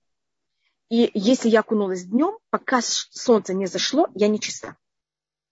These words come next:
Даже если прошло, скажем, если там, ам,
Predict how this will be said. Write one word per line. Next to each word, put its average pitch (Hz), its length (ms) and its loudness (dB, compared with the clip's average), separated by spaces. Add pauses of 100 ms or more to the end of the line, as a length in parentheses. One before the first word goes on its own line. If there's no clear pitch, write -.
(1800)
Даже 240 220 4
если 269 120 0
прошло, 240 320 2
скажем, 190 320 -4
если 156 180 -8
там, - 140 -18 (460)
ам, 170 320 -2